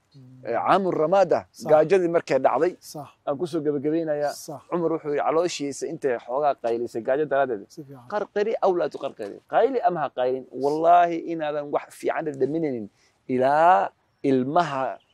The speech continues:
Speaker 2: muslimiinta ah gaajaysan ay dhergaan."
Speaker 1: Dhergaan, sax.
Speaker 2: Maantay ra'iiska A C buu ku jiraa, maba ogaba.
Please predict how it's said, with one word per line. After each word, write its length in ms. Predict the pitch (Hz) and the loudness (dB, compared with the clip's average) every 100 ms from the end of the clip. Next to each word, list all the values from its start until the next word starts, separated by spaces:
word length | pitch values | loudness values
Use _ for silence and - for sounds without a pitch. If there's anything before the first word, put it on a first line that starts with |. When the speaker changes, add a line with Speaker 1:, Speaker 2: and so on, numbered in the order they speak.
| _ | _
Speaker 2:
muslimiinta 720 | - 131 - 127 143 180 170 - | -12 -12 -8 -6 -4 -4 -4 -2
ah 100 | 135 | -2
gaajaysan 480 | 120 135 139 - 151 | 0 0 0 -6 -10
ay 100 | 139 | -10
dhergaan." 360 | 131 113 110 - _ | -8 -6 -8 -8 _
Speaker 1:
Dhergaan, 320 | 160 139 139 - | -20 -20 -20 -20
sax. 280 | - 156 135 _ | -18 -18 -18 _
Speaker 2:
Maantay 460 | 101 135 127 113 107 _ _ _ _ - - | -10 -8 -8 -10 -10 _ _ _ _ -16 -6
ra'iiska 500 | 135 180 - - 139 120 _ | -4 -4 -4 0 0 -2 _
A 80 | 165 151 | -2 -2
C 220 | - 165 | -4 -6
buu 120 | 127 | -6
ku 100 | 143 | -6
jiraa, 200 | 127 120 | -2 -2
maba 160 | 139 127 | -2 -2
ogaba. 300 | 113 117 | -4 -4